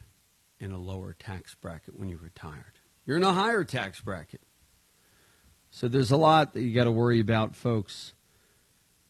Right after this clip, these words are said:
But your I R A shouldn't be one of them. Call us at eight eight eight, nine eight eight, Josh, and we'll help you navigate the tax structure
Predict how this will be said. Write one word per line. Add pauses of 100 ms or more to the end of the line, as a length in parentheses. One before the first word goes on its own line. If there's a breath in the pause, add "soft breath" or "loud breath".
(260)
But
your
I
R
A
shouldn't
be
one
of
them.
Call
us
at
eight
eight
eight,
nine
eight
eight,
Josh,
and
we'll
help
you
navigate
the
tax
structure